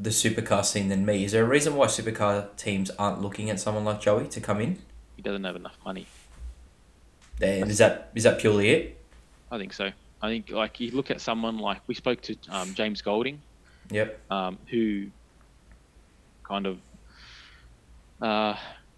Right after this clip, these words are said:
Speaker 2: probably could be, he's probably got the, James Golding's probably got the talent to be in supercars when you think of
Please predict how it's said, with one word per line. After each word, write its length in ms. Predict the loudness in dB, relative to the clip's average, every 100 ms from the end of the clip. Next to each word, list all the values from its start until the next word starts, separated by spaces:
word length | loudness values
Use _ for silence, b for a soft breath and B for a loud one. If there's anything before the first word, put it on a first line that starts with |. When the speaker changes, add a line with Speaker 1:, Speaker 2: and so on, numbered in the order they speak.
| -20 -4
Speaker 2:
probably 320 | -2 2 0
could 300 | 0 -2 0
be, 200 | 0 2
he's 100 | 0
probably 220 | -2 -2 0
got 160 | -2
the, 100 | -2 -8 -10
James 260 | -4 -4 -2
Golding's 420 | 0 0 0 -4
probably 220 | -6 -4
got 140 | -4 -6
the 80 |
talent 280 | -4 -4 -4
to 60 | -6
be 100 | -6
in 80 | -6
supercars 520 | -10 -12 -6 -4 -4
when 100 | -6
you 60 | -10
think 240 | -10 -8
of 140 | -8